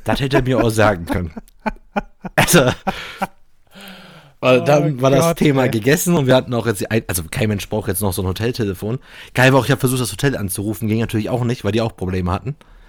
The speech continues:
Speaker 2: Ja klar,
Speaker 1: Äh,
Speaker 2: sicher.
Speaker 1: aber diese Fahrt mit diesem Golfcar, wirklich so, also fünf Minuten zu Fuß und bestimmt zehn Minuten mit dem Golfcar.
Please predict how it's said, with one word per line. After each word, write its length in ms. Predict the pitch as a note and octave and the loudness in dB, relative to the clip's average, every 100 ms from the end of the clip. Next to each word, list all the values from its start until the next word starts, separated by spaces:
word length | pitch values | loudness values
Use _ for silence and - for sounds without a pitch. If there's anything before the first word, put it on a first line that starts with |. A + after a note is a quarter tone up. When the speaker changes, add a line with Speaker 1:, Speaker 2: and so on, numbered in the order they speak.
| _ | _
Speaker 2:
Ja 120 | D3 C3+ | -8 -6
klar, 260 | D#3 A#2 | -6 -4
Speaker 1:
Äh, 240 | A2+ A2 A2+ | 0 0 0
Speaker 2:
sicher. 240 | B2 A#2 - - - - - - - | -6 -12 -16 -20 -20 -20 -20 -16 -6
Speaker 1:
aber 260 | A2+ A2 G#2+ | -2 -2 -2
diese 300 | G#2 G#2+ F#2 | -2 -2 -2
Fahrt 380 | - D3+ D3 A#2 | 2 2 2 -2
mit 80 | |
diesem 140 | G#2+ A2 | -4 0
Golfcar, 420 | A#2 D#3+ - G#2+ | 0 0 -2 -4
wirklich 160 | A2 A2+ | -2 -4
so, 180 | G#2+ G2+ | -6 -8
also 200 | G2 G2+ | -6 -6
fünf 260 | - F3+ | -4 -2
Minuten 460 | E3+ D#3 D#3 D3+ C#3 | 0 0 0 -4 -6
zu 140 | - | -6
Fuß 320 | A2+ D3+ F3+ - | -6 -4 -4 -6
und 100 | A#2+ | -4
bestimmt 340 | A#2+ D#3+ D#3+ | -2 0 0
zehn 180 | - D#3+ | 0 2
Minuten 260 | D3+ D3 | 2 2
mit 80 | C3+ | 0
dem 80 | B2 | 0
Golfcar. 540 | A#2+ A2+ - F2+ D#2+ | 0 0 -4 -6 -6